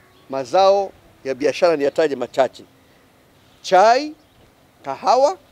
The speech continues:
korosho na mboga mboga. Yote hiyo ni kwa sababu ya, eh, eneo lilipo. Eh, kwa sasa hivi hatuna kituo maalum, kwa mfano,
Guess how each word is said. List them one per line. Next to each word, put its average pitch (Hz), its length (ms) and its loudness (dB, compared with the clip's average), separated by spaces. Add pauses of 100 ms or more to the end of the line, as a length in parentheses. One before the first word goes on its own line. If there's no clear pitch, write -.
(580)
korosho 202 520 -2
na 185 140 -6
mboga 143 320 -6
mboga. 131 360 -14 (1300)
Yote 220 300 2
hiyo 226 280 -6
ni 208 100 -10
kwa 165 100 -8
sababu 160 340 -6
ya, 147 220 -6 (520)
eh, 123 260 -10
eneo 139 200 -10
lilipo. 123 380 -16 (720)
Eh, 117 100 -16
kwa 147 120 -14
sasa 135 180 -10
hivi 190 220 -6
hatuna 160 380 -12
kituo 170 340 -12
maalum, 151 400 -4
kwa 151 140 -8
mfano, 135 420 -10